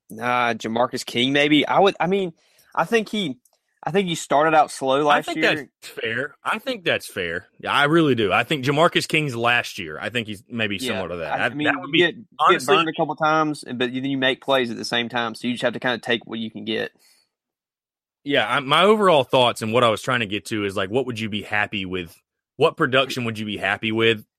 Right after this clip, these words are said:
Speaker 2: Keyshawn Nixon giving you? If Keyshawn Nixon gives me Jamarcus King senior year type production, I will be extremely happy with that.
Speaker 1: Yeah, I'm satisfied with that. Extremely satisfied.
Speaker 2: Yeah. Yeah, absolutely. Um,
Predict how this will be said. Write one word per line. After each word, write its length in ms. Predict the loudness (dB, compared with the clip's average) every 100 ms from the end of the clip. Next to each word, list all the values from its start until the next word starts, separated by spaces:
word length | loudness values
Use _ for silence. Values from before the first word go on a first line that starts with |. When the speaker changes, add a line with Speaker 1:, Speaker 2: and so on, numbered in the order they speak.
| _ -8
Speaker 2:
Keyshawn 420 | -4 -2 0 0
Nixon 320 | -2 -4 -6
giving 240 | -4 -4
you? 100 | -2
If 80 | -2
Keyshawn 440 | -4 -4 0 0 0
Nixon 340 | -4 -4 -4
gives 260 | -2 -2 -2
me 220 | -4 -4
Jamarcus 480 | -4 -4 -4 -4 -8
King 240 | -6 -6
senior 380 | -6 -6 -6 -6
year 180 | -6 -4
type 240 | -4 -4
production, 440 | -2 -4 -4 -8 -10 -16 -20 -4
I 180 | 0 2
will 140 | 2
be 160 | 2 0
extremely 420 | -2 -8 -8 -10
happy 280 | -12 -12 -18
with 140 | -20
that. 120 | -8
Speaker 1:
Yeah, 240 | -2 -2 0
I'm 120 | -4
satisfied 420 | 0 0 0 -2 -6
with 100 | -6
that. 180 | -10 -10
Extremely 360 | -12 -8 -6 -6
satisfied. 440 | -8 -12 -12 -18 -18 _ _
Speaker 2:
Yeah. 160 | -16 -16 _ _ _ _ _ _ _ _
Yeah, 160 | -10 -10 _ -4
absolutely. 580 | -2 -2 -6 -6 -8 _ _ _ -4
Um, 320 | 0 2 0